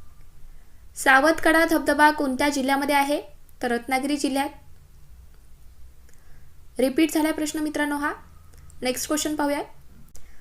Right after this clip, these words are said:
मोरणा धरण कोणत्या नदीवर व कोणत्या जिल्ह्यात आहे? तर मोरणा नदीवरती आहे अकोला जिल्ह्यामध्ये. आंबोली धबधबा कोणत्या जिल्ह्यामध्ये आहे? सिंधुदुर्ग जिल्ह्यात आंबोली धबधबा.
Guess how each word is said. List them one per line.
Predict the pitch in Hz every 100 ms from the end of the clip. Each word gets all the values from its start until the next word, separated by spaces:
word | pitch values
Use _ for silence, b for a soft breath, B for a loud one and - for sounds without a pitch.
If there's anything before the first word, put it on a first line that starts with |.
| b b
मोरणा | 262 294 320 339
धरण | 339 330 339
कोणत्या | 320 277 311
नदीवर | 294 285 302 302
व | 294 294
कोणत्या | 269 262 285
जिल्ह्यात | 277 262 277
आहे? | 294 285 370 - - - - 247
तर | 262 - - 247
मोरणा | 247 254 269
नदीवरती | 285 285 285 285 285
आहे | 277 294 320 233
अकोला | 220 254 254
जिल्ह्यामध्ये. | 262 269 269 269 320 - - - - - - - - - b b b b b b b - - -
आंबोली | 240 262 302 339
धबधबा | 320 311 302 302 311
कोणत्या | 302 277 294
जिल्ह्यामध्ये | 294 285 285 294
आहे? | 285 285 311 - - - -
सिंधुदुर्ग | - 262 247 254 254 262
जिल्ह्यात | 254 262 277 302 - - - 240
आंबोली | 220 233 240
धबधबा. | 254 247 240 269